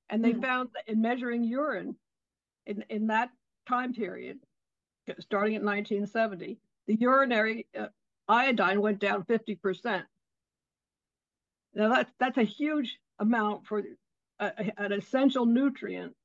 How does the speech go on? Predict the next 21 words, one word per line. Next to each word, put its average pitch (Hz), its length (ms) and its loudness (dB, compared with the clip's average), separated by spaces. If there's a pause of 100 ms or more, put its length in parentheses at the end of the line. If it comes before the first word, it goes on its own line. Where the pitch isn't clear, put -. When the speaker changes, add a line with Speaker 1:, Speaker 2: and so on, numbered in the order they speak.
Speaker 1:
to 214 80 2
go 208 160 4
down 196 460 0
in, 208 160 2
in 214 180 -2
the 208 60 4
urine. 208 340 0
So 220 100 0
that 240 200 0
tells 240 280 -2
you 220 120 -2
that, - 260 -10
that 185 140 -14 (320)
people 220 200 0
are 214 60 2
consuming, 226 680 2 (480)
if - 120 -10
they, 180 120 -4
if, 208 120 -4 (100)
if, 220 200 -2
if 214 120 -2